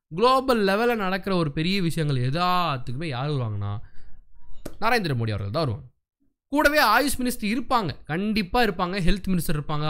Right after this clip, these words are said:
ஆயுஷ் மினிஸ்டர் கண்டிப்பா இருப்பாங்க. சூப்பர், very good ரா. இதுக்கு மேல உங்களுக்கு என்ன? வேற லெவல்ல யோசிக்கிறீங்க. செம, செம, செம, செம. So பாத்தீங்க அப்படின்னா, ஃபோர்த் குளோபல் ஆயுர்வேதா ஃபெஸ்டிவல். இதுல மோடிஜி சொன்ன ஒரே ஒரு விஷயத்தை மட்டும் நீங்க நல்லா பாயிண்ட் எடுத்து நோட் பண்ணிக்கணும். கண்டிப்பா இது exam point of view-ல, yes,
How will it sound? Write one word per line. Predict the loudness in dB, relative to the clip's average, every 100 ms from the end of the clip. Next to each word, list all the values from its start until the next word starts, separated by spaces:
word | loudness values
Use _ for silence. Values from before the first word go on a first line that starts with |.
| 2
ஆயுஷ் | 0 0 -4
மினிஸ்டர் | -4 0
கண்டிப்பா | 2 2 2 0 0
இருப்பாங்க. | 0 0 -6 -8 -12 -10
சூப்பர், | -6 -6 -4 -2
very | -2
good | -2 -2
ரா. | -2
இதுக்கு | -2 -4 -2
மேல | -2 -2
உங்களுக்கு | -2
என்ன? | -4 -4 -8 -10 -14 -2
வேற | 0 2
லெவல்ல | 2 0 0 0
யோசிக்கிறீங்க. | 0 0 0 -2 -6 -12 -18 -14 -14 -12 -12 -14 -18 -20
செம, | -10 -6 -6
செம, | -4 -6
செம, | -4 -6 -6
செம. | -8 -12 -16 _ _ _ -18 -12
So | -4
பாத்தீங்க | -2 -2 -2
அப்படின்னா, | -2 -2 -4 -8 -12 -14 -4
ஃபோர்த் | 4 4 4 2
குளோபல் | 2 2 4 2 2
ஆயுர்வேதா | 0 0 0 -2 -2
ஃபெஸ்டிவல். | -2 -2 -6 -8 -14 _ _ -6
இதுல | -4
மோடிஜி | 0 0 0 -4
சொன்ன | -2 -2 2 2
ஒரே | 4 4 4
ஒரு | 4
விஷயத்தை | 4 2 0
மட்டும் | -2 -2
நீங்க | -2 0
நல்லா | 0 0
பாயிண்ட் | 0 0 0
எடுத்து | 0 -2 -4 -4
நோட் | -2
பண்ணிக்கணும். | -2 -2 -4
கண்டிப்பா | -4 -2 -2 0
இது | 2 2
exam | 2 2 2
point | 2 0
of | 0
view-ல, | 0 0
yes, | 2